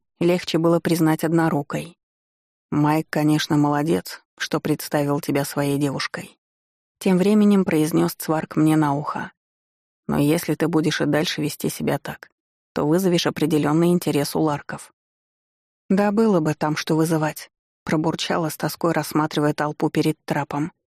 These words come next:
"Спать хотелось ужасно". Собеседник ответил чуть насмешливой улыбкой. Видимо, решил, что я таким образом кокетничаю и напрашиваюсь на комплимент.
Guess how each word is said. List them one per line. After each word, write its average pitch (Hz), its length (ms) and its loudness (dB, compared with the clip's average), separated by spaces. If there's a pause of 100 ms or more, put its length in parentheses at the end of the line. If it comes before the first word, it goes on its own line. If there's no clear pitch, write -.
(260)
"Спать - 380 -4
хотелось 160 520 -2
ужасно". 151 680 -2 (1200)
Собеседник 220 640 2
ответил 190 420 2
чуть - 220 -2
насмешливой 165 640 2
улыбкой. 160 640 0 (240)
Видимо, 175 380 2
решил, 180 320 0
что - 180 -4
я 139 160 -2
таким 151 300 0
образом 156 420 0
кокетничаю 151 880 -4 (300)
и 175 80 4
напрашиваюсь 151 640 0
на 143 100 -2
комплимент. 156 720 -2